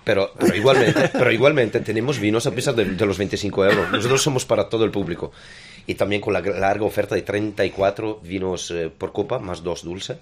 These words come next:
do-, dos vinos dulce, abarcamos todas las necesidades de la gente, desde, desde la más sencilla hasta la más, eh, la más elaborada o más se-, selecta, decimos.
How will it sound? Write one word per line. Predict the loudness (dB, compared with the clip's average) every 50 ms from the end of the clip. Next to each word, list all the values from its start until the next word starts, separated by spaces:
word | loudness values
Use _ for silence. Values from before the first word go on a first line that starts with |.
| -14
do-, | -14 -12 -8 -8 -8 -8
dos | -10 -10 -12 -10
vinos | -8 -8 -8 -8 -8
dulce, | -8 -8 -8 -6 -8 -10 -10 -14 -20 -20 -20 -20 -20 -20 -12 -10
abarcamos | -6 -4 -4 -4 -4 -4 -4 -6 -6 -6 -8 -12 -16 -20 -20 -20 -20 -20 -20 -20 -14 -6
todas | -2 2 4 4 4 4 4 2 0 0
las | 0 -2 -2 -4
necesidades | -4 -6 -8 -8 -8 -4 -2 -2 -2 -2 -4
de | -6 -6
la | -8 -8
gente, | -8 -8 -10 -10 -12 -16 -16 -10
desde, | -8 -8 -6 -4 -4 -4 -2 -2 -2 -4 -4
desde | -4 -6 -4 -2 -2
la | 0 0
más | -2 -2
sencilla | -2 -4 -6 -6 -6 -4 -4 -2 -4 -4 -6 -10 -18 -20 -20 -18 -12
hasta | -12 -6 -4 -4 -4
la | -4 -4
más, | -6 -6 -8 -8 -8 -8
eh, | -8 -6 -6 -6 -8 -10 -12 -16 -20 _ -18 -14
la | -12 -12
más | -10 -10 -10 -8
elaborada | -6 -6 -6 -6 -6 -6 -6 -6 -8
o | -8 -8
más | -8 -12 -14 -14 -14 -16 -16
se-, | -14 -12 -12 -10 -10 -12 -14 -16 -18
selecta, | -16 -14 -12 -12 -12 -12 -14 -10 -10
decimos. | -10 -8 -8 -12 -14 -14